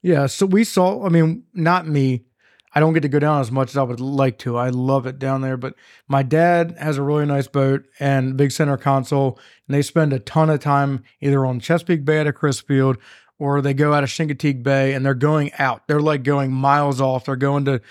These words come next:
wrecks, and they're fishing all over. And just when you're out there,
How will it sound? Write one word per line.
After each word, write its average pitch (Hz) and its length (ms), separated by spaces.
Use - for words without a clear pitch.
wrecks, 151 500
and 143 140
they're 139 280
fishing 170 280
all 135 140
over. 123 300
And 160 360
just 185 360
when 165 180
you're 202 200
out 190 240
there, 208 360